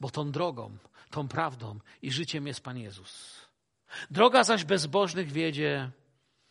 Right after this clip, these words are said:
donikąd. Idzie człowiek, kupuje, sprzedaje, śpi, je, przeklina,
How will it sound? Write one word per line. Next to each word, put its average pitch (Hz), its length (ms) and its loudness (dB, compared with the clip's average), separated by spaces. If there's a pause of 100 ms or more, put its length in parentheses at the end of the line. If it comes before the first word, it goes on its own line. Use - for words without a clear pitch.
(240)
donikąd. 110 800 -12 (1040)
Idzie 156 220 -2
człowiek, 120 600 -8 (1700)
kupuje, 143 600 -2 (220)
sprzedaje, 117 760 -6 (440)
śpi, 139 520 -8
je, 110 300 -10 (960)
przeklina, 180 720 -2